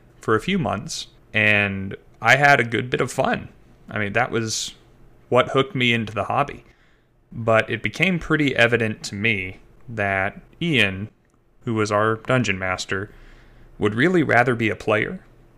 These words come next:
And I thought what he was doing didn't look that hard, and that I thought I could do a better job doing it. And that's not to say anything against Ian.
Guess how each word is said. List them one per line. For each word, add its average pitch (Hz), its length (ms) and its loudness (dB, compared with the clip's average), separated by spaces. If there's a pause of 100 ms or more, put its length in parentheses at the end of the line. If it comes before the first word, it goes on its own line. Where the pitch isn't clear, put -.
(520)
And 101 480 4 (100)
I 131 160 -2
thought 113 580 4 (200)
what 113 140 0
he 120 120 -2
was 120 220 -4
doing 110 380 -2
didn't 107 240 -4
look 123 200 -4
that 101 180 -6
hard, 107 380 -6 (640)
and 101 240 -6
that 98 460 0 (440)
I 131 60 4
thought 185 180 2
I 147 100 2
could 113 180 -2
do 101 440 -4 (200)
a 107 80 -4
better 101 260 -2
job - 460 -12 (460)
doing - 260 -10
it. - 160 -16 (340)
And 110 80 -4
that's 123 180 0
not 131 220 2
to 127 80 -8
say 117 200 4
anything 110 260 0
against 101 360 -6
Ian. 117 380 -8